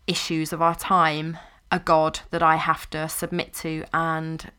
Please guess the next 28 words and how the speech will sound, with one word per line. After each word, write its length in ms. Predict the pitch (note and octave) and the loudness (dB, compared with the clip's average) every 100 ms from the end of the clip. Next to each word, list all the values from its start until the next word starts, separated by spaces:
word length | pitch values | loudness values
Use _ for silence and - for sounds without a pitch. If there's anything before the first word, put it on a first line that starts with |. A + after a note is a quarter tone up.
| _ _ _ - | _ _ _ -6
put 240 | - F#3 | 0 2
everything, 600 | F3 F3 F3 - F3+ E3 | 4 2 0 -2 -2 -2
all 160 | E3+ F3+ | -2 0
my 140 | F3 | 0
decisions 600 | E3 E3+ - F#3 E3+ E3 | -2 -4 -4 -4 -4 -6
underneath. 640 | - F3 F3+ A3+ F#3+ E3+ - | -4 -2 0 2 2 -2 -4
No, 320 | F3 D#3 D3+ | -4 -4 -2
my 180 | F#3 A3+ | 0 0
decisions 600 | A#3 G#3 F3+ E3+ E3+ - - - F3 | -2 -4 -4 -4 -8 -12 -20 -12 -6
are 60 | |
based 420 | - F3 E3+ - - | 0 0 0 -6 -6
on 140 | F3 | -4
what 80 | - | -4
the 60 | F3+ | 4
Bible 400 | C4+ C#4 F#3 F3+ | 6 6 4 -4
says, 400 | - D3+ D#3 - - - - | -4 -4 -4 -10 -20 -12 -4
and 120 | F#3+ | 0
the 60 | |
Bible 360 | F#3 G3 F#3+ F3+ | 6 6 4 -4
doesn't 440 | - F#3+ F3 F3 | -2 0 0 -4
talk 300 | - E3+ - - | -6 -8 -6 -4
about, 560 | E3+ E3 E3 - - - - - _ _ _ | 2 2 2 -2 -12 -16 -20 -20 _ _ _
you 160 | F3+ F#3 | -4 -2
know, 240 | F#3 G#3+ G#3+ B3 - F#4 G4 | 4 6 6 4 6 6 6
<laughs> 440 | E4+ F#4+ G4 D4+ | 4 0 0 -2
saving 460 | - A#3 G#3 F#3+ F#3+ | 0 2 2 2 0
the 120 | F3+ | 2
earth 340 | F3 F3+ - | 2 0 -6